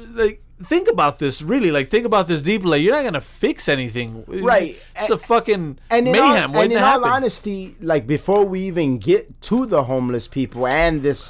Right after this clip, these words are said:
Speaker 2: this hypothetical apartment complex,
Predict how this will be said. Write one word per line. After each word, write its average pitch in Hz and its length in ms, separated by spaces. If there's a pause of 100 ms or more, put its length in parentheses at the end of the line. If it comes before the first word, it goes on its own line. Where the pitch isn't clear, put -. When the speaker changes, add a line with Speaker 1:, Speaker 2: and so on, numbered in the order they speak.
Speaker 2:
this 123 300 (280)
hypothetical 147 1080 (640)
apartment 156 580
complex, 123 640